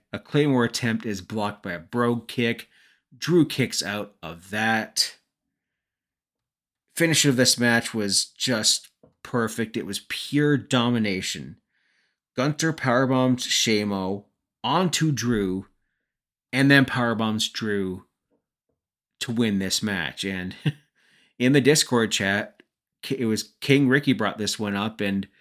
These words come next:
once he saw that Drew was wearing white and gold, he was like, "Oh no. Oh, it's the white and gold curse."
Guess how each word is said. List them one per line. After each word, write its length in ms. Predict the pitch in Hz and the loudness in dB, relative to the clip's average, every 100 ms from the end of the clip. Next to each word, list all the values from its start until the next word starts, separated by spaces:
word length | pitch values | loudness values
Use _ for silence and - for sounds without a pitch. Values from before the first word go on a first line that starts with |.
| _ _ _ _ - | _ _ _ _ -4
once 180 | 120 | 0
he 100 | 139 | 2
saw 300 | 131 123 113 | 2 2 0
that 180 | 117 113 | 0 -2
Drew 320 | 117 120 123 | -2 4 4
was 160 | 123 107 | 4 0
wearing 320 | 117 120 113 | 0 0 0
white 240 | 104 104 104 | -2 -4 -6
and 160 | 95 | -6
gold, 560 | 123 135 131 113 107 113 _ _ _ _ _ _ _ _ | -2 2 2 2 0 -6 _ _ _ _ _ _ _ _
he 260 | - 165 | -6 2
was 180 | 143 110 | 4 4
like, 120 | 110 - | -2 -6
"Oh 240 | 95 90 | -8 -6
no. 560 | 98 113 110 87 85 - _ _ _ _ _ _ _ _ _ - | -2 -2 -2 -4 -10 -18 _ _ _ _ _ _ _ _ _ -10
Oh, 160 | 123 | -6
it's 160 | 110 110 | -4 -2
the 140 | - | 0
white 320 | 117 107 101 104 | 0 0 -2 -4
and 120 | 98 | -2
gold 340 | 117 117 110 | 0 0 -2
curse." 720 | - 113 80 - - - - | -6 -6 -6 -2 0 0 -2